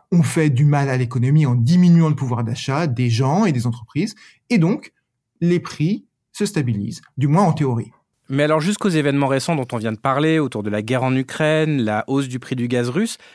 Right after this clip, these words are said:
Speaker 2: les taux étaient très bas, voire à zéro, c'est ça ?
Speaker 1: Absolument. On est passé dans un monde complètement différent aujourd'hui, mais pendant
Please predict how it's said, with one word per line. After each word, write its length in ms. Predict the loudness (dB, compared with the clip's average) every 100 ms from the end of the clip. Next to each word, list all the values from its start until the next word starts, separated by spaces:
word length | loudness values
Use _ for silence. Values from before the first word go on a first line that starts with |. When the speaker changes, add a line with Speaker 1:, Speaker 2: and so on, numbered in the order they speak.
| _
Speaker 2:
les 180 | -4 -2
taux 160 | -2 -2
étaient 200 | -4 -10 -12
très 260 | -6 -2
bas, 220 | 0 -2
voire 320 | -2 -2 0 0
à 100 | 0
zéro, 280 | -2 -2
c'est 140 | -4 -4
ça ? 200 | -6 -6 _ _ -6
Speaker 1:
Absolument. 600 | -6 0 2 4 2 2 2
On 160 | 4
est 80 | 4
passé 840 | 2 -2 -2 -4 0 0 0 -2
dans 300 | -2 -2 0
un 80 | 0
monde 680 | 0 2 2 2 2 -2 -4
complètement 560 | -4 -2 -4 -2 0
différent 440 | 0 -2 -4 -2 0
aujourd'hui, 260 | 0 0
mais 240 | 0 0 -6 _ -2
pendant 720 | 2 4 2 2 0 -2